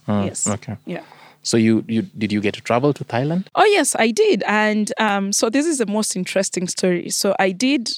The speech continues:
Speaker 2: I mean, the person was in shock. This is a friend of mine,
Speaker 1: <laughs>
Speaker 2: Olivier. I just gave him, like, four days notice. How rude I was.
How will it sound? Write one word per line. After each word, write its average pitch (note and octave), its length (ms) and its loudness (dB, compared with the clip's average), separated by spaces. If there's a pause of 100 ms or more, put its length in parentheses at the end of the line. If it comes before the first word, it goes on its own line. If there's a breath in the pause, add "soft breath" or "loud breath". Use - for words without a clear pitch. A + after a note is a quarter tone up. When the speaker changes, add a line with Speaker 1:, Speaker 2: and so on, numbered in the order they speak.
Speaker 2:
I G3 100 0
mean, G3 260 0
the G3 100 -2
person A3+ 340 -2
was F3+ 160 -2
in E3+ 120 -2
shock. - 480 -4
This G3+ 240 -2
is F#3 40 -4
a F#3+ 80 0
friend G3+ 280 2
of F#3 80 -2
mine, G3+ 240 2 (100)
Speaker 1:
<laughs> - 140 -12
Speaker 2:
Olivier. A3 440 4
I G#3+ 120 0
just B3 180 -2
gave A3+ 160 4
him, A3 120 4
like, F3 180 -2
four A3 220 2
days G3 260 2
notice. G#3+ 460 0 (320 soft breath)
How A3+ 180 2
rude G3+ 340 2
I F3 80 0
was. F#3+ 500 -2